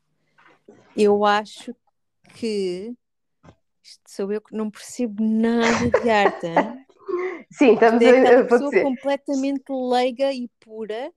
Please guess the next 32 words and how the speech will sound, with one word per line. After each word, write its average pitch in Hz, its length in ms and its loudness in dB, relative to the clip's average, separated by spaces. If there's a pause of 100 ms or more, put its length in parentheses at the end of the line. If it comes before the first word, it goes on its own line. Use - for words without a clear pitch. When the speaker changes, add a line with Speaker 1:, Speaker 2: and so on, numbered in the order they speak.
Speaker 2:
Isto - 320 -6
é 262 100 8
um 277 300 6
terreno 269 680 2
muito 277 540 4 (100)
pantanoso. 285 880 4
<laughs> 226 380 -6
Speaker 1:
Muito, 220 640 -2
mas 190 180 -12
isto 240 220 -12
é 254 80 -2
assim, 202 360 -10
é 196 120 -2
a 202 40 -2
minha 254 400 -2
opinião, 247 1120 -6 (680)
assim 220 360 -6
Speaker 2:
É 262 200 2 (280)
só 349 300 6
a 330 40 0
tua 370 240 2
opinião. 359 500 6 (420)
Speaker 1:
É 220 120 -2
isso, 202 220 -2
é 202 60 0
só 311 460 -2
a 339 40 -2
minha 330 340 -2
opinião, 247 600 -4
mas 202 260 -8
repara, 160 680 -8 (720)
ah, 196 300 0